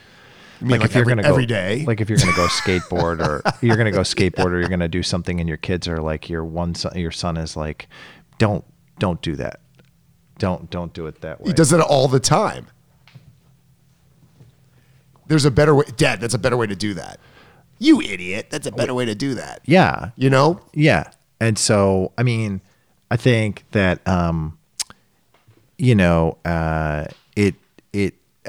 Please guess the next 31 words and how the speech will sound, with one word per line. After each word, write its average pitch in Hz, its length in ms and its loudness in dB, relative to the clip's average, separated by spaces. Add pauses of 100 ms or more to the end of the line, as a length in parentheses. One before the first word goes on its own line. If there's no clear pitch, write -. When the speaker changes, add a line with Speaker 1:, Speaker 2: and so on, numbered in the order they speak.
(160)
Speaker 2:
I 127 120 4
just 143 200 4
think 143 360 4 (380)
that 117 220 0
w-, 104 200 -6
the 117 400 -2
mistake 110 400 4
we're 127 60 4
making 107 440 0
here 101 340 0
is 95 160 -2
that 90 180 0
we're 90 140 -2
not 90 260 0
telling 90 320 -2
the 80 60 -4
whole 76 220 -6
story. - 260 0
Speaker 1:
I 254 60 6
know, 311 100 4
I 262 80 6
know, 226 100 6
but 135 140 2
do 117 80 2
you 160 80 6
like 147 200 4
that 156 120 4
idea? 131 560 2 (240)
Having, 151 500 2 (320)
give, 185 220 4
you, 214 100 0